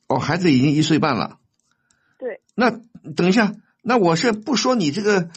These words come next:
Speaker 1: 呃，丈夫经理如何，你丈夫意思就是说想跟这个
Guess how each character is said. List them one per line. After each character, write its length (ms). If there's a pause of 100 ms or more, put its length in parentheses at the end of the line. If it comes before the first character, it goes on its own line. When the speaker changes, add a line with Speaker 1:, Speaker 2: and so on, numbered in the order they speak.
(260)
Speaker 1:
呃， 360
丈 220
夫 240 (340)
经 180
理 100
如 180
何， 300 (320)
你 160
丈 200
夫 200 (300)
意 140
思 140
就 140
是 40
说 140
想 300
跟 220
这 140
个 400